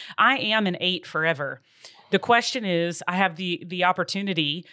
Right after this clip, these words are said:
to be an unhealthy eight, an average eight, or a healthy eight. I have the opportunity to step into the parts of eight that, that really work for me and I'm really proud of. And I have the opportunity to move away from bully,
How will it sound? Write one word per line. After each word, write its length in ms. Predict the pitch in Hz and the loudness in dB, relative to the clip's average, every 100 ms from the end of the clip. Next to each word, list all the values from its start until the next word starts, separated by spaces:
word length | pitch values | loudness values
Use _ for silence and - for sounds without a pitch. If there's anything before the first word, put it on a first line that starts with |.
| - - | -20 -4
to 100 | 196 | -2
be 160 | 170 | 2
an 80 | 165 | 4
unhealthy 480 | 165 196 196 190 202 | 4 4 2 2 2
eight, 240 | 196 208 | 4 4
an 100 | 190 | 2
average 400 | 151 156 170 180 | 2 2 2 0
eight, 160 | 180 170 | 0 2
or 60 | 165 | 2
a 60 | |
healthy 340 | 156 165 - - | 2 0 0 -6
eight. 260 | 143 - 165 - _ - - | -6 -8 -16 -20 _ -20 -4
I 100 | 185 | 2
have 120 | 208 | 2
the 160 | 196 190 | 2 2
opportunity 560 | 190 196 - 214 220 196 | 2 0 -6 -6 -6 -2
to 100 | 175 | -2
step 380 | - - 180 | -2 0 0
into 320 | 185 175 185 208 | 0 -2 -2 -2
the 100 | 180 | -2
parts 300 | - 185 180 | 0 0 0
of 100 | 170 | -2
eight 240 | 180 - | -2 -2
that, 200 | 180 160 165 | 0 0 0
that 140 | 170 | -2
really 180 | 165 165 | 0 -2
work 260 | 165 170 156 | 2 0 0
for 120 | 202 | -4
me 160 | 196 196 | -4 0
and 80 | |
I'm 100 | 180 | 0
really 180 | 170 170 | 0 -2
proud 300 | 160 160 160 | 0 0 0
of. 180 | 190 220 - - - | 0 -6 -10 -12 0
And 100 | 202 | 2
I 80 | 208 | 2
have 120 | 208 | 0
the 100 | 202 | 0
opportunity 680 | 202 190 185 190 196 220 220 | -2 -2 -6 -6 -8 -10 -6
to 200 | 202 190 | -2 -2
move 180 | 185 | -2
away 400 | 170 165 170 175 | -2 2 4 2
from 540 | 185 - 160 160 170 165 - _ _ _ _ - | 0 -2 0 0 -2 -6 -12 _ _ _ _ -12
bully, 800 | 185 160 185 180 175 170 170 156 | 0 6 6 6 4 4 0 -6